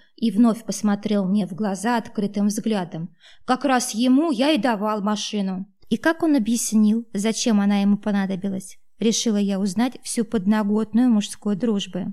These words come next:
Судя по всему, действительно крепкие их отношения, если Иннокентий Петрович дает пользоваться своим личным автотранспортом. Понимаете,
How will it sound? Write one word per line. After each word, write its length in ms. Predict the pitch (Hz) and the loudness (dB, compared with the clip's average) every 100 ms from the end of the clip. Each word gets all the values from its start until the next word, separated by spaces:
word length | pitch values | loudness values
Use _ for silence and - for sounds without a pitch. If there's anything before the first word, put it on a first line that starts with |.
| - - - - | -12 -20 -20 -20
Судя 300 | - - 202 | -8 -4 -2
по 140 | 208 202 | -2 -4
всему, 440 | - 208 226 269 - - - | -2 0 2 0 -8 -20 -20
действительно 880 | 220 294 - 226 262 269 202 170 - - - | -6 -4 -2 -2 -2 0 0 -2 -8 -16 -2
крепкие 480 | 285 247 - - | 0 0 -2 -4
их 140 | 208 - | -2 -4
отношения, 800 | 202 202 226 - 311 269 180 185 - - | -2 -2 0 -2 -2 0 0 -4 -12 -4
если 340 | 220 - 214 | -4 -2 2
Иннокентий 600 | 202 202 208 269 262 214 | 2 2 0 0 0 -2
Петрович 580 | 208 196 226 269 208 - | -6 -4 0 0 -2 -4
дает 380 | 185 196 196 - | 0 0 -2 -4
пользоваться 600 | 214 262 233 196 196 196 | 0 0 2 -2 -2 -6
своим 400 | - 190 208 226 | -4 -2 2 2
личным 440 | 196 - - 202 | 2 -2 0 0
автотранспортом. 1080 | 196 - 208 233 220 180 - - - 175 185 - - | 0 -4 -4 -2 -2 -2 -8 -12 -8 -8 -8 -12 -4
Понимаете, 800 | 202 220 233 269 262 208 - 185 | 2 4 6 4 2 -2 -6 -8